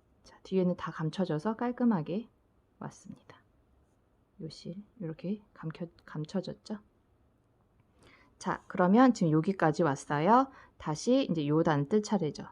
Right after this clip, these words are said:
사슬 단 만들어주고. 정사각형 뜰 때는 계속 한 방향으로 갔지만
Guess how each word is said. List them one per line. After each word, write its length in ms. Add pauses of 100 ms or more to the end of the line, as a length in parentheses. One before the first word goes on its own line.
사슬 640 (260)
단 340
만들어주고. 800 (3500)
정사각형 680
뜰 200
때는 280
계속 260
한 220
방향으로 500
갔지만 720